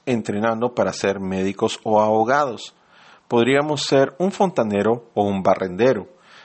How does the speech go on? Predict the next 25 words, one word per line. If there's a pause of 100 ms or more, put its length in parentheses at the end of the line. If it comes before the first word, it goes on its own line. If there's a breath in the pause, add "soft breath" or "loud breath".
(100)
Podríamos
estar
jubilados
con
nuestra
carrera
en
el
pasado. (520 soft breath)
Pero
como
cristianos,
nuestra
perspectiva
es
la
gloria. (580 loud breath)
Aquí
solo
somos
peregrinos, (440 soft breath)
de
paso
para
llegar